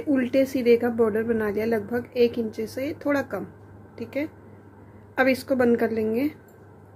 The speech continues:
बंद करने का तरीका वही रहेगा, दो फंदों का एक करते हुए बंद करेंगे, लेकिन ज़्यादा हाथ को tight नहीं रखेंगे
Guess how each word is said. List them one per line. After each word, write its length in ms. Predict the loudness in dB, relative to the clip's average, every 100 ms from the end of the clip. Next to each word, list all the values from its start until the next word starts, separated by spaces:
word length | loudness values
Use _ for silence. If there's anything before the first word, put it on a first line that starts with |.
| -20 -20 -20 -20 -20 -16 -6
बंद 280 | 2 4 4
करने 260 | 2 2
का 120 | 2 0
तरीका 420 | 0 0 0 0
वही 300 | 2 2 2
रहेगा, 480 | 2 2 0 -2 -8 -12 -20 -20 -20 -20 -20 -20 -20 -20 -20 -20 -20 -20 -20 -20 -20 -20 -20 -20 -20 -20 -20 -20 -20 -20 -20 -20 -14
दो 220 | -2 2 2
फंदों 320 | 2 0 0
का 140 | -2 0
एक 220 | 0 0
करते 260 | -4 0
हुए 180 | 2 4
बंद 240 | 2 0 0
करेंगे, 420 | 0 2 4 4
लेकिन 400 | 4 2 2 2
ज़्यादा 400 | 6 4 6 2 2 -10 -20 -20 -20 -16 -6
हाथ 380 | 2 2 2
को 200 | 0 2 2 -2 0
tight 260 | 0 2
नहीं 120 | 2 2
रखेंगे 480 | 0 -6 -12 -14